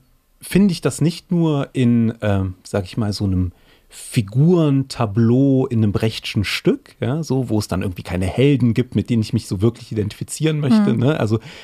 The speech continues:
Speaker 1: ich will mich weder mit Mutter Courage, äh, in-, <laughs> äh, identifizieren, noch mit irgendwelchen Leuten aus Trommeln in der Nacht, ne? Die sind alle, sind jetzt alles so zwielichtige Personen, ja, so. Und das macht's halt so spannend, weil die haben Ambivalenzen,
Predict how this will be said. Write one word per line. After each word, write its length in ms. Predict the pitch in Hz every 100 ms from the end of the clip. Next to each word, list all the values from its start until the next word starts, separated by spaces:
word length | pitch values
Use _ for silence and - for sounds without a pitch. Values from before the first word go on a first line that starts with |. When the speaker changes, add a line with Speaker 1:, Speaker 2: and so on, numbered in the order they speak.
| -
Speaker 1:
ich 80 | -
will 80 | 120
mich 180 | 123 123
weder 220 | 123 123
mit 200 | 113 -
Mutter 200 | 127 123
Courage, 640 | - 101 107 123 139 -
äh, 220 | - 127
in-, 140 | - 135
<laughs> 60 | -
äh, 140 | 117 104 175 147
identifizieren, 800 | 160 147 139 139 - 139 135 123
noch 200 | 123 -
mit 200 | 113 - - - -
irgendwelchen 420 | - 120 127 117 113
Leuten 280 | 117 127 127
aus 120 | -
Trommeln 320 | - 131 127
in 100 | 113
der 100 | 107
Nacht, 300 | 110 185 -
ne? 100 | 135
Die 120 | 127
sind 140 | 117 -
alle, 160 | 120 120
sind 200 | 117 -
jetzt 160 | -
alles 160 | 139 131
so 80 | 107
zwielichtige 680 | - - 190 160 - 135
Personen, 640 | 147 131 110 156 185 - 104 -
ja, 220 | - 156
so. 280 | - - - - - - - - _ _ -
Und 160 | 131
das 140 | 147 -
macht's 260 | 151 -
halt 140 | 127 117
so 100 | 107
spannend, 600 | - - 101 160 208 - -
weil 380 | 113 139 147 147 _ -
die 160 | 123
haben 140 | 123 143
Ambivalenzen, 1040 | 107 98 104 120 151 175 165 - 156 147